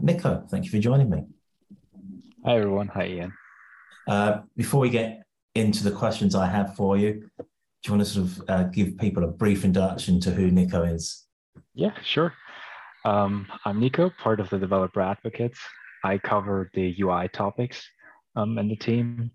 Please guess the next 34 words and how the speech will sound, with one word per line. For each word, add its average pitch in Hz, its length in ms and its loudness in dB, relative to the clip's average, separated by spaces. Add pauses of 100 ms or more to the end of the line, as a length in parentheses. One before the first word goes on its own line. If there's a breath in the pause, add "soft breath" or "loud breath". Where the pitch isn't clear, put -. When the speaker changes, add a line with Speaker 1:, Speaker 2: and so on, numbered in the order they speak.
Speaker 2:
uh, 92 160 -2
mostly 98 460 -2
U 90 140 -4
I 87 100 -2
five. 101 340 -2 (1120 loud breath)
And, 85 380 -4
uh, 85 140 -2
yeah, 101 300 0 (260)
previously 110 800 0
to 95 340 0 (220)
joining 95 360 0
the 90 60 -2
team, 101 420 0
I 98 260 0
actually 95 360 -2
studied 98 460 -2
psychology, 101 800 -4 (220)
which 95 180 -6
is - 200 -4 (260)
sort 101 200 -2
of 92 80 -4 (140)
weird, 101 420 0
but, 90 200 0 (360 loud breath)
or 101 160 2
at 101 140 -4
least 117 400 0
not, 107 500 -4 (320)
you 117 60 -14
know, 104 180 -6 (480)
very 90 180 -4
common 107 520 -2 (100)
for, 85 260 -2
for 87 120 -2
developers. 98 600 -2